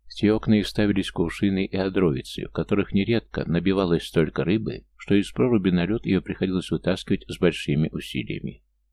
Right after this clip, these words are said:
Язовая ловля была распространена в наших местах повсеместно.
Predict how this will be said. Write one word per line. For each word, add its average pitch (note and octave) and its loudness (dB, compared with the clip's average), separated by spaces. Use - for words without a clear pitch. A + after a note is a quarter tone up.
Язовая C3 2
ловля B2 2
была A2+ 0
распространена G#2 0
в A2 -4
наших G2+ -2
местах - -2
повсеместно. - 0